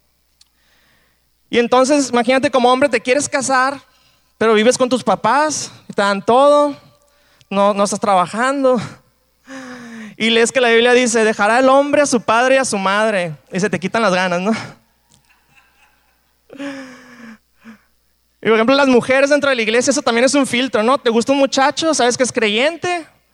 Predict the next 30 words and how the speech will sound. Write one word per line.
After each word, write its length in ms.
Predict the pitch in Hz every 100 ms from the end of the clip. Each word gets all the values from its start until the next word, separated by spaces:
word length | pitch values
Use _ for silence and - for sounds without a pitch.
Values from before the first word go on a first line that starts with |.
| _ _ _ _
o 180 | - 180
eso 140 | 190
aparenta, 600 | 220 220 226 277 302 381 - _ _ _ _ _ _ _ _ -
y, 380 | 214 226 254 247
y 60 |
piensas, 440 | - 233 254 240 190
"¿Estará 340 | 220 220 208 240
preparado 680 | 311 320 311 269 277 294 -
para 160 | 240
dejar 240 | 202 214 247
a 60 |
su 100 | 254
padre 280 | 196 226 254
y 20 |
a 40 | 262
su 140 | 233
madre 560 | 214 247 262 202 170 151 _ _ _ _ _ _ _ _ _
y 100 | 202
formar 380 | 214 214 208 240
una 240 | 262 277
familia 760 | 269 208 202 226 262 262 247 214
conmigo, 500 | 208 196 190 233 285
independientes?". 1000 | 294 240 - 180 180 214 302 381 381 - _ _ _ _ _ _ _ _ _ _ _ _
Si 160 | -
ves 140 | 214 214
que 80 | 285
la 100 | 262
respuesta 520 | 214 202 233 - 254
es 180 | 220 214
no, 440 | 202 202 285